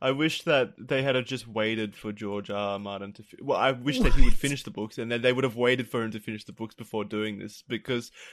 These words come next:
Speaker 1: think of it, the, the, when they stuck to the source material, the, the t-, television series was great. Season four, fantastic.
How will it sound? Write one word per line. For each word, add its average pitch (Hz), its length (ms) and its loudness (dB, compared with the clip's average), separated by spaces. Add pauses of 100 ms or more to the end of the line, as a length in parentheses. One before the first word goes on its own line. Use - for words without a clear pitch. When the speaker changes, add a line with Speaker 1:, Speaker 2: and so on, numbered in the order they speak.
Speaker 1:
think 247 180 0
of 190 100 -2
it, - 200 0
the, 151 200 2
the, 123 160 -12
when 202 180 4
they 220 140 6
stuck 220 300 2
to 247 80 -6
the 202 140 -2
source 190 280 -2
material, 120 560 -6
the, 127 160 -8 (160)
the 139 100 -14
t-, 156 200 -14 (100)
television 147 420 -4
series 117 260 -8
was 107 100 -16
great. 107 360 -4 (300)
Season 156 280 -4
four, 160 380 -2 (280)
fantastic. 156 600 -2